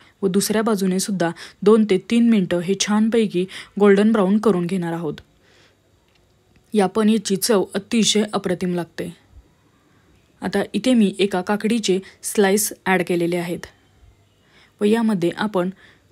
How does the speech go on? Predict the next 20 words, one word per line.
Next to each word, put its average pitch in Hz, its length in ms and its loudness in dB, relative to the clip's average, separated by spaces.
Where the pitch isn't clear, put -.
फाईन 220 280 0
असा 214 200 -2
चॉप 220 320 -2
करून 196 300 2
घेतलेला 208 500 0
कांदा 180 280 -2
घालणार 175 300 -4
आहोत. 175 240 -6
यावर 202 400 0
आपण 196 360 -4
पुन्हा 214 300 2
एकदा 202 220 -2
मसाले 208 420 0
घालूयात. 165 360 -4
थोडेसे 196 420 2
चिली 202 360 0
फ्लेक्स, 180 420 -2
ऑरगॅनो, 190 540 -2
चाट 196 240 2
मसाला, 180 540 -2